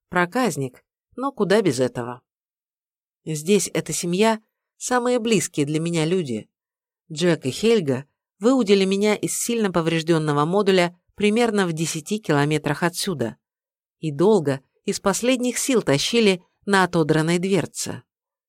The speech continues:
По счастью, обошлось без серьёзных внутренних травм и переломов. Но меня знатно оглушило,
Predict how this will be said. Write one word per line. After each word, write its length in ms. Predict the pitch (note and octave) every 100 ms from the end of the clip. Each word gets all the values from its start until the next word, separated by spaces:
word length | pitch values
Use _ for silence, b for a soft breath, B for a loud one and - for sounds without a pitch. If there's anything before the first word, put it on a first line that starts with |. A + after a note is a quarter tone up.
| _ _ _ _ _ -
По 160 | D#3
счастью, 680 | - G#3 A#3 A3+ - A3+ G#3 A3+
обошлось 560 | A3 B3+ - C#4 C4+
без 220 | G3 G3
серьёзных 580 | - F#3+ G3 A#3 F3+ D3+
внутренних 500 | F3 F3 E3+ D#3+ D3
травм 420 | - F#3 F3 D#3
и 180 | - E3+
переломов. 720 | F3+ F3+ G#3+ G3+ C3 B2 - _ _ _ _ _ -
Но 200 | A3 C#4
меня 500 | C4 G3 F#3+ G3+ F3
знатно 540 | F#3 F#3+ D#3 F3+ F3+
оглушило, 720 | F#3 A3+ A3 - C3+ B2